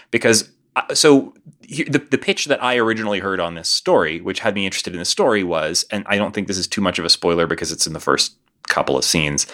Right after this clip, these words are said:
that this is a game about a, a girl whose father was killed under mysterious circumstances, uh, when she was young. She saw the event happen.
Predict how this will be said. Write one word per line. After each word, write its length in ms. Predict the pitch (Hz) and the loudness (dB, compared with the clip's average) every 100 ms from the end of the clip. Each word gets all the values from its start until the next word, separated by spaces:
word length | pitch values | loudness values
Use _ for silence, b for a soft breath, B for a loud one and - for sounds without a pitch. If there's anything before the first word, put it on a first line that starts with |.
| B B B B | B B B B
that 240 | - 101 95 | 0 2 2
this 160 | 104 | 0
is 80 | 104 | -2
a 80 | 92 | -2
game 300 | 90 113 117 | 0 2 0
about 380 | - 92 87 85 | -2 0 0 0
a, 140 | 80 - | -6 -10
a 80 | 85 | -16
girl 640 | 85 120 151 156 160 - b b | -4 2 4 6 4 -2 b b
whose 200 | - 92 | -10 -10
father 480 | - 127 139 143 135 | 0 4 4 2 -2
was 140 | 92 | -4
killed 400 | - - 147 143 | -10 -2 0 2
under 180 | 98 85 | -2 -6
mysterious 640 | 82 - - 139 143 127 - | -6 -6 -2 0 2 0 0
circumstances, 1040 | 127 123 127 127 127 123 123 131 127 - b b b | -2 -2 -4 -4 -2 -2 0 -2 -2 -4 b b b
uh, 260 | 95 85 98 | -2 -2 2
when 160 | 101 | 0
she 100 | 101 | 0
was 180 | 95 80 | -4 -8
young. 460 | 90 113 131 151 160 | 0 2 4 0 -8
She 220 | 139 87 | -12 -10
saw 260 | - 101 101 | -2 2 2
the 160 | 104 | 0
event 280 | 98 101 95 | 0 -2 -2
happen. 440 | 110 107 - 147 | -2 -2 -6 -8